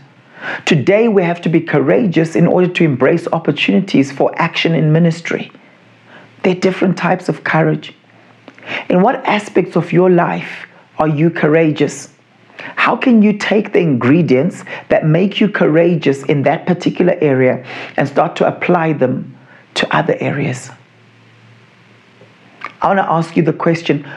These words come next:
what's dominating your thinking right now? Is it the fear or is it the courage? And remember,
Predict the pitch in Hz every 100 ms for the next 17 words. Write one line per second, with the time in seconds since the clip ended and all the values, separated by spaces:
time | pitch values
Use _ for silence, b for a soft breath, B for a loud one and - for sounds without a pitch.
0 | B - 160 254 151 139 170 190 170 156
1 | 160 165 139 135 160 151 143 131 135 135
2 | 139 131 135 131 B B B B - 160
3 | 185 - 160 - - 151 170 262 - _
4 | _ _ 175 156 156 - 160 - 190 185
5 | 143 - - - B B B B B -
6 | 185 165 175 202 208 196 -